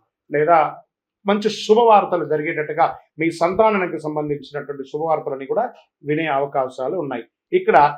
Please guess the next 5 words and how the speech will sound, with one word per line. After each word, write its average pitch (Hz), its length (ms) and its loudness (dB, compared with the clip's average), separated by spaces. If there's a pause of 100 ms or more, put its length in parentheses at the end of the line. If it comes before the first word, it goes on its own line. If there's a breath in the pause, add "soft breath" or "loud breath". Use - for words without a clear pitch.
(220)
భార్యాభర్తల 175 720 6
మధ్య 151 160 -6 (140)
సఖ్యత 220 460 -2 (140)
పెరుగుతుంది 139 460 -8 (200)
అద్భుతంగా. 139 460 -10